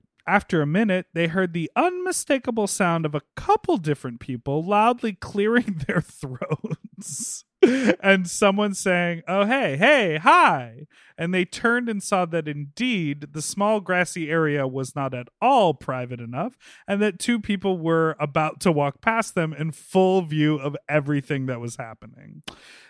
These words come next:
They scrambled to collect themselves and mumble apologies as the other two quickly moved past them.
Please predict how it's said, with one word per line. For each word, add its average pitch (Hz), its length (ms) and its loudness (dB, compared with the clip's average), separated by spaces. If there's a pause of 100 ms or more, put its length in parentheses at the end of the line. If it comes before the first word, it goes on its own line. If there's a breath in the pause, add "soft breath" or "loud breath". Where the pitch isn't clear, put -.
(100)
They 151 120 2
scrambled 156 460 -2
to 151 100 -8
collect 220 340 -4
themselves 269 600 -2
and 151 240 -4
mumble 147 320 0
apologies 233 800 -4
as 160 220 -6
the 170 140 -4
other 185 240 0
two 180 220 -6
quickly 143 440 -6
moved 131 240 -8
past 113 420 -14
them. - 300 -20